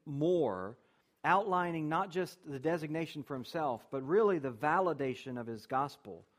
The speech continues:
that he's setting in front of them. And in doing that, really drawing their,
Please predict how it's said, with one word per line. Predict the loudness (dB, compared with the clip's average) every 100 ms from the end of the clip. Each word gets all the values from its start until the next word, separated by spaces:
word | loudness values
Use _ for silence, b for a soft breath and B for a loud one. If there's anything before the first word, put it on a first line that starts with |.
| _ _ _ _ _ _ _ -6
that | -4 -2
he's | -2
setting | -2 0 0 0 -2 -4
in | -6 -6 -10 -6
front | -4 -2
of | -4
them. | -6 -10 -12 -18 _ _ _ _ _ _ _ _
And | 0 0
in | 2
doing | 0 2
that, | 2
really | 4 6 4
drawing | 4 2 2 0
their, | 0 0